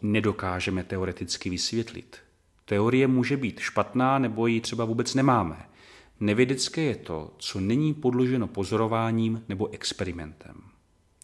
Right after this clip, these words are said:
Úplně jasné to bude v následujícím příkladu. Sami si můžete vyzkoušet příklad číslo jedna. Co fyzika nedokáže?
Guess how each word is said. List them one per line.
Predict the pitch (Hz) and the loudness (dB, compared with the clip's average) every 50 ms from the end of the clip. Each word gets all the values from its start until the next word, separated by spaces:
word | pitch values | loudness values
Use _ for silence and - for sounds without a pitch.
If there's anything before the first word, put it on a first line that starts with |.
| - _ _ _ | -20 _ _ _
Úplně | - 120 123 165 151 120 95 | -6 2 4 4 6 6 4
jasné | 90 - - - 131 127 127 127 | 2 0 0 0 0 0 -2 -2
to | 127 - 101 | -4 -4 -4
bude | 101 107 107 104 101 - | -2 -2 -2 -2 -4 -6
v | 98 92 95 | -10 -6 -4
následujícím | 95 90 90 - 95 95 98 95 92 - - 101 95 90 | -4 -4 -4 -4 -4 -2 -2 -2 -2 -2 -4 -4 -4 -4
příkladu. | - - - 92 - - 101 95 85 82 76 - - - - - - - _ _ - | -6 -8 -10 -10 -8 -6 -6 -4 -4 -6 -8 -10 -14 -20 -20 -20 -20 -20 _ _ -10
Sami | - - 90 87 | -6 -4 -4 -2
si | - - 87 | -2 -2 -2
můžete | 92 90 92 87 87 87 | -2 0 0 -2 -2 -2
vyzkoušet | 95 - - - 131 127 123 - 120 120 | -4 -2 -2 0 0 0 0 -2 -4 -6
příklad | - - - 92 82 - 95 92 - - - - - - | -8 -10 -10 -10 -6 -6 -6 -8 -8 -12 -20 -20 -20 -16
číslo | - - - - - - 87 85 | -14 -12 -10 -10 -8 -6 -2 0
jedna. | 90 92 82 80 78 78 - - - _ _ _ _ - - _ _ _ - - - _ _ _ _ _ _ _ _ _ _ _ _ _ - - - - - - - _ _ _ _ _ _ _ _ _ _ - | 0 0 -2 -4 -8 -10 -12 -16 -20 _ _ _ _ -20 -20 _ _ _ -20 -20 -20 _ _ _ _ _ _ _ _ _ _ _ _ _ -20 -20 -20 -20 -20 -20 -20 _ _ _ _ _ _ _ _ _ _ -4
Co | - - 117 | -2 0 2
fyzika | - - 139 139 143 - 156 | 2 4 4 4 2 4 2
nedokáže? | 131 110 104 123 123 - 131 127 127 120 - 117 107 104 104 110 | 2 2 2 2 0 0 0 0 -2 -2 -2 -2 -4 -4 -6 -10